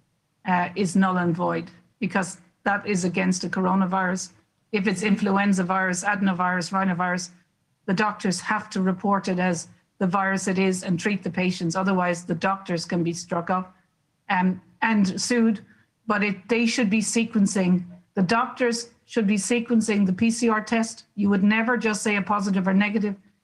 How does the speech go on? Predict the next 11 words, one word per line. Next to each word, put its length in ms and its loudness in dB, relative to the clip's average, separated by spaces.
If 140 -4
they 180 2
want 240 2
to 60 0
do 160 2
a 40 2
diagnosis, 800 0
they 80 0
have 140 -2
to 80 -2
sequence, 520 0